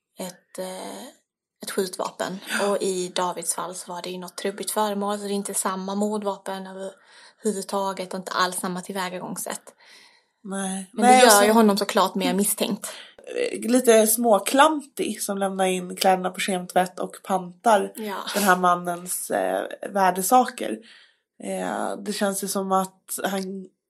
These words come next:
Speaker 2: kanske skulle åkt dit på Bengtsson om han var så här klantig i det andra fallet.
Speaker 1: Ja, precis.
Speaker 2: Med tanke på att han hade,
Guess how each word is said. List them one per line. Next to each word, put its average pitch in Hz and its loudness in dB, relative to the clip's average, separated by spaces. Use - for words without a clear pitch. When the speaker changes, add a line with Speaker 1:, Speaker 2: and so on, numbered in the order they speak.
Speaker 2:
kanske 208 0
skulle 214 -2
åkt 196 -4
dit 214 0
på 196 -4
Bengtsson 208 -2
om 190 -10
han 185 -4
var 185 -2
så 185 -8
här 180 -6
klantig 185 -6
i 196 0
det 185 2
andra 190 -2
fallet. 196 -10
Speaker 1:
Ja, 214 -4
precis. - -10
Speaker 2:
Med 196 -14
tanke 190 -2
på 190 -2
att 190 -2
han 185 -4
hade, 185 0